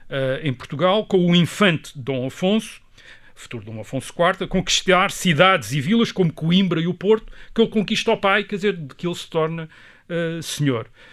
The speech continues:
Eh, e nós sabemos que em mil trezentos e vinte e dois a rainha tentou intermediar entre o filho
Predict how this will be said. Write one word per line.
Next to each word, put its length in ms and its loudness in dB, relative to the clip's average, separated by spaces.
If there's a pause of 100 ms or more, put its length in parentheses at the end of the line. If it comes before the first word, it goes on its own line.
(260)
Eh, 280 0
e 80 8
nós 220 8
sabemos 520 2
que 300 -2
em 100 2
mil 200 6
trezentos 480 -2
e 280 -8
vinte 260 -6
e 60 -6
dois 240 -2
a 60 2
rainha 640 4 (640)
tentou 540 6
intermediar 840 4
entre 300 -2
o 60 -6
filho 480 -4